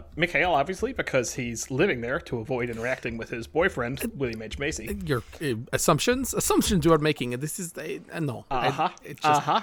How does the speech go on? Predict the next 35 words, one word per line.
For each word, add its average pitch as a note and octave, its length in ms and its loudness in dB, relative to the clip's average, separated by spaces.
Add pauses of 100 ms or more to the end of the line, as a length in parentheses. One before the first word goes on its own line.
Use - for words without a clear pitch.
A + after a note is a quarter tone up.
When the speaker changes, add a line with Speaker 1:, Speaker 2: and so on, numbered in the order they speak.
(180)
Speaker 1:
Yeah. A#2 260 0
No, D#3 140 2
it's C#3+ 100 -2
perfectly D#3 320 0
fine. A2 220 -4 (240)
And, A3+ 400 4
uh, A#3 420 8
Aaron, C4 260 8
of D3 120 -4
course, F3 400 2
uh, E3+ 160 8
because F#3+ 340 4
now G3 200 6
he G#3 160 2
has G3 180 4
a F3 40 -4
gigantic D#3+ 640 0
wall, D3 480 6 (160)
uh, C#3 420 4
like, C#3 320 2
like, C#3 260 -2
put D3 100 2
together E3+ 220 4
with C3+ 100 -2
figures F3+ 460 6
and, D3+ 100 -6
like, C3 140 -2
bits A3 180 6
of D#3 80 -4
string F3 460 2
tacked E3 340 2
between E3+ 440 2
them, D#3 280 4
and, C#3+ 100 -2
like, C3+ 180 0